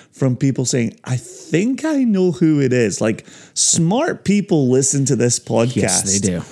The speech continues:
Speaker 2: Yes, they
Speaker 1: and
Speaker 2: do.
Speaker 1: put two and two together and listen carefully and even watch us on Instagram and are saying, I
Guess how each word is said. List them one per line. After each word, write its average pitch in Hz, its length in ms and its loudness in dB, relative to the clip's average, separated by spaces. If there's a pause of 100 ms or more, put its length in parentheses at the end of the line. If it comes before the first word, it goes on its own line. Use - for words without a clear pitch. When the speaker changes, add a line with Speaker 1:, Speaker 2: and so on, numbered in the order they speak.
Speaker 2:
Yes, 92 300 -4
they 107 120 0
Speaker 1:
and 135 120 2
Speaker 2:
do. 139 100 -4
Speaker 1:
put 233 340 -2 (220)
two 208 280 2
and 190 160 0
two 180 180 2
together 165 680 2
and 147 160 0
listen 202 420 0
carefully 165 920 0 (440)
and 113 600 -2
even 175 320 2
watch 165 340 2
us 165 140 2
on 160 140 2
Instagram 107 880 0 (440)
and 110 440 0
are 110 100 0
saying, 120 500 0
I 311 300 -4